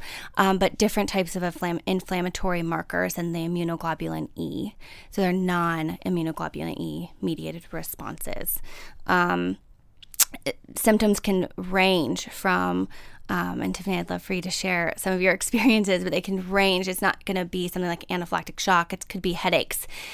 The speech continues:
It could be, um, I B S. It could be, um, arthritis, even, you know, f-, usually in adults. Um, but yeah, there's a much more broad range of symptoms. So people will say, "Gosh, I've always had this issue.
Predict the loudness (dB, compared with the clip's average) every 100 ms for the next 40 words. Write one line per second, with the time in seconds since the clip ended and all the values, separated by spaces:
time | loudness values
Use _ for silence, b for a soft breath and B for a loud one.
0 | B 2 2 0 -2 -2 -4 -2 -4 -6
1 | -6 -6 -4 -2 0 2 4 4 2 -2
2 | -6 -6 -6 -8 -6 -6 -4 -6 -10 B
3 | B -10 -6 -4 -4 -6 -10 -18 -8 -6
4 | 0 0 2 0 -4 -4 -6 -4 -4 -4
5 | -4 -6 -8 -8 -6 -6 -4 -4 -4 -4
6 | 0 0 0 -4 -10 -10 -12 -10 -10 -10
7 | -12 -12 -10 -8 -8 -8 -10 -8 -8 -8
8 | -6 -4 -4 -6 -4 -4 -4 -4 -4 -4
9 | -6 -4 -4 -4 -6 -4 0 4 6 6
10 | 4 2 2 2 B B B 8 10 6
11 | 2 6 6 6 2 -4 -2 -2 0 4
12 | 6